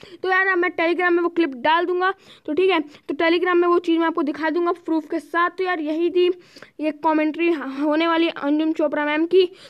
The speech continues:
तो गाइस यही थी। और अब गाइस इसकी बात करते हैं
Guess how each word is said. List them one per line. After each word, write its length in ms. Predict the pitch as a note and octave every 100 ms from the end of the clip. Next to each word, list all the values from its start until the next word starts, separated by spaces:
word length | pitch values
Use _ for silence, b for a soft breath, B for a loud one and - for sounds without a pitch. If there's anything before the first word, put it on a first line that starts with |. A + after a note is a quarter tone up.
| -
तो 60 | C#4
गाइस 320 | D#4+ F4+ F4 E4+ - D4
यही 280 | D4+ E4+
थी। 140 | F#4 F#4
और 160 | F#4
अब 160 | F#4 E4
गाइस 240 | F4 F4+
इसकी 220 | E4 - D#4
बात 300 | C#4 D4+ -
करते 260 | E4+ E4+
हैं 120 | F4